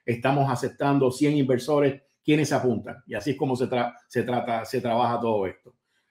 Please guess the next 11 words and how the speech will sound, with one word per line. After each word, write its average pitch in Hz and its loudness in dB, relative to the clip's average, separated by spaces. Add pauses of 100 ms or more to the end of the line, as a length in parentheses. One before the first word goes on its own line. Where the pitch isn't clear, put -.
Y, 131 2
y 117 -2
trabajan 147 4
basado 156 4
en 156 2
eso, 143 -2
porque 113 -2
ellos 143 4
hacen, 160 -2 (200)
ellos 147 6
auscultan, 151 2